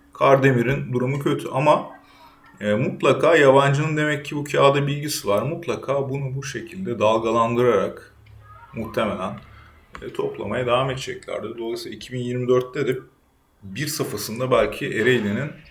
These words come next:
bir faaliyeti olabilir. O yüzden düşük fiyatlardan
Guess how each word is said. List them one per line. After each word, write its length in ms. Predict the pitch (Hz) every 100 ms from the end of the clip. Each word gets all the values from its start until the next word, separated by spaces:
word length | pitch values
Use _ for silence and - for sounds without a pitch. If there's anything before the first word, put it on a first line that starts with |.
| _ _ - _ - 1077 1077 1077 1077 - 1077 1077 1077 - - - -
bir 160 | 147
faaliyeti 580 | - 160 113 92 87 -
olabilir. 420 | 143 147 101 123
O 180 | 131 135
yüzden 280 | 135 156 160
düşük 240 | 147 190
fiyatlardan 840 | - 120 - 101 101 147 202 -